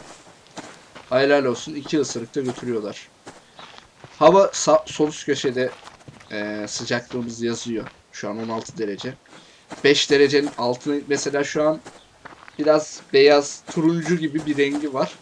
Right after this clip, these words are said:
Gece olunca maviye dönüyor. Beş derecenin altına inince. Beş derece ve altına inince maviye dönüyor ve donmaya başlıyorsunuz, ölmeye başlıyorsunuz yani. Gece gezilmiyor. Zaten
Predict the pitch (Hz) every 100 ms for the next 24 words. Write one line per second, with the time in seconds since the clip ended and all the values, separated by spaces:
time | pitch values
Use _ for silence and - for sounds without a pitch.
0 | _ 117 131 151 151 160 147 156 170 131
1 | 117 120 120 139 135 127 110 113 - -
2 | 120 - 117 113 120 117 113 107 117 110
3 | 113 110 110 156 - _ - - - -
4 | 131 - 117 107 110 107 101 110 120 120
5 | 120 120 160 131 123 127 147 127 139 180
6 | 156 147 123 127 139 123 113 - 113 -
7 | 175 131 131 135 117 104 104 104 - 107
8 | 101 101 101 101 131 123 120 123 120 113
9 | 90 113 151 - - - - - -